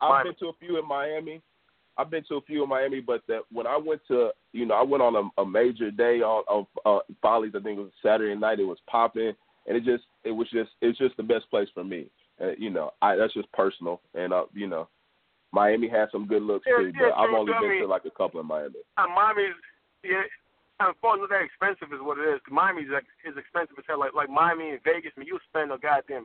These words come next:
Speaker 2: fortune. But Follies is,
Speaker 1: Maybe that's
Speaker 2: it's
Speaker 1: what it
Speaker 2: not,
Speaker 1: was.
Speaker 2: it's not as expensive.
Speaker 1: I am a cheap ass nigga. That's probably what it was.
Speaker 2: <laughs>
Speaker 1: Maybe that's what it was. The prices was a little low. But yeah, so, uh,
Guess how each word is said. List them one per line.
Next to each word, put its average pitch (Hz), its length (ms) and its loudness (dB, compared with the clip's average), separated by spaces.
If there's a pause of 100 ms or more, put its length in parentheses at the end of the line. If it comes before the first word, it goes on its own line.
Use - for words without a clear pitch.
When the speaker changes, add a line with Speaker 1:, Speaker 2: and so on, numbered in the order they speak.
Speaker 2:
fortune. 160 360 -2 (960)
But 123 80 -12 (140)
Follies 156 340 2 (100)
is, 127 60 -18 (160)
Speaker 1:
Maybe 151 160 6
that's 170 160 0
Speaker 2:
it's 139 80 -10
Speaker 1:
what 143 80 -4
it 127 60 -4
Speaker 2:
not, 143 140 2
Speaker 1:
was. 123 80 -2
Speaker 2:
it's 95 80 -8
not 143 120 2
as 135 80 -6
expensive. - 320 -2
Speaker 1:
I 127 60 -2
am 127 100 -6
a 117 40 -12
cheap 120 280 -12
ass 107 160 -6 (100)
nigga. 92 220 -10 (1300)
That's 104 100 -14
probably 123 240 2
what - 160 2
it 156 80 0
was. 139 400 2
Speaker 2:
<laughs> - 20 -2
Speaker 1:
Maybe 101 220 -2
that's 107 160 -2
what 92 140 -4
it - 20 -8
was. 92 160 -2
The 87 80 -6
prices 104 340 0
was 87 200 -14
a - 20 -14
little 82 240 -14
low. 82 200 -6 (600)
But 92 160 -2
yeah, 90 320 -2
so, 110 220 2
uh, 101 260 2